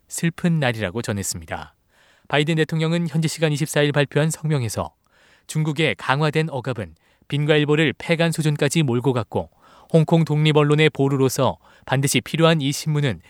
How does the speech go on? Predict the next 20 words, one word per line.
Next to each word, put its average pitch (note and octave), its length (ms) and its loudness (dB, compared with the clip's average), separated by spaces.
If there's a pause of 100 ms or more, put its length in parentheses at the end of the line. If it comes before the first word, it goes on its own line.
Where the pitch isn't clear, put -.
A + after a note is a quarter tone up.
(120)
이제 B2 180 0
출간을 E3 480 2
멈췄다고 B2 600 -4
말했습니다. F#2 720 -6 (880)
그러면서 C#3+ 720 2
독립적 D#3 460 2
언론은 D#3 440 2
경고하고 C#3+ 680 0
번영하는 D#3 540 0
사회에 D3+ 400 -2
기중한 D3+ 460 0
역할을 D3+ 320 0
수행한다며 A#2+ 680 -2 (460)
중국은 C3+ 420 2
독립 D3+ 300 2
언론을 D#3 340 4
표적 E3+ 300 -2
삼는 D3+ 260 -2
것을 D3 240 0
중단하고 C3+ 640 -2